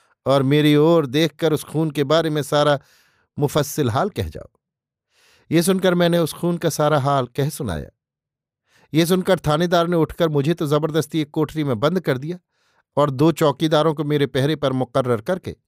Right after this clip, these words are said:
हींगन चौकीदार के साथ मेरी ही गाड़ी पर चढ़कर मेरे गांव की तरफ कूच किया। अभी आप सुन रहे थे किशोरीलाल गोस्वामी के लिखे उपन्यास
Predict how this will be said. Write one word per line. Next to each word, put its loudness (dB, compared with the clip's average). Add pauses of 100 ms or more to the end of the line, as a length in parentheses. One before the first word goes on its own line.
(440)
हींगन 2
चौकीदार 0
के -4
साथ 0 (680)
मेरी 4
ही 2
गाड़ी 2
पर -2
चढ़कर -4 (340)
मेरे 2
गांव 0
की -10
तरफ -6
कूच -6
किया। -10 (1400)
अभी 2
आप 2
सुन -2
रहे 2
थे -6 (580)
किशोरीलाल 2
गोस्वामी 0
के -4
लिखे -2
उपन्यास -6